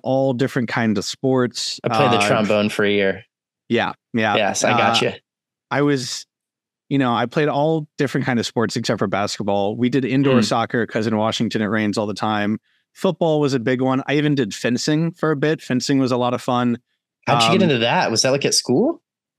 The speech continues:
Speaker 1: Yeah, no, it wasn't at school. It was just, like, it community based. Like, I,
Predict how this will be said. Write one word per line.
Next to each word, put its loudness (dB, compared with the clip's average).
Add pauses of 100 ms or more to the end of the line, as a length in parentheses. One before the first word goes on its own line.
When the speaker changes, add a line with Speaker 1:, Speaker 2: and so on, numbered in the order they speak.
(160)
Speaker 1:
Yeah, 0 (140)
no, 4
it 4
wasn't 2
at -2
school. 2
It -2
was 0
just, -2
like, -2 (100)
it -4
community 2
based. 0
Like, -2
I, 0